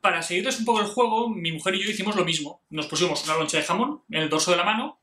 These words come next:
y nos la comimos. ¿Qué es lo que pasa? Que desde ese momento ellos el jamón se lo comen así. Piden jamón estirando la mano. Te piden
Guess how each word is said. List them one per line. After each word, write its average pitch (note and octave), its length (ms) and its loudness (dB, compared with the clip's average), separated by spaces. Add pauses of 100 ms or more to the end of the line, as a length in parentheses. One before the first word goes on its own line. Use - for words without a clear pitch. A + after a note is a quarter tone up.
y F#3+ 80 -2
nos D#3 140 0
la D3 80 2
comimos. C#3 580 -8 (1080)
¿Qué G#3+ 100 2
es A3+ 60 0
lo A#3 80 0
que A3+ 100 2
pasa? A3 340 -2 (460)
Que F3 140 2
desde D#3+ 180 -2
ese F#3+ 100 -2
momento G#3+ 840 0
ellos F#3 340 -2
el F3 80 -4
jamón D#3 240 -2
se E3 80 -6
lo F#3 140 2
comen C#3+ 180 -2
así. D3+ 360 -2 (680)
Piden A3+ 200 2
jamón A#3 520 0
estirando F#3+ 380 0
la E3+ 100 2
mano. - 320 -4 (280)
Te D#3 120 -12
piden G3+ 400 -14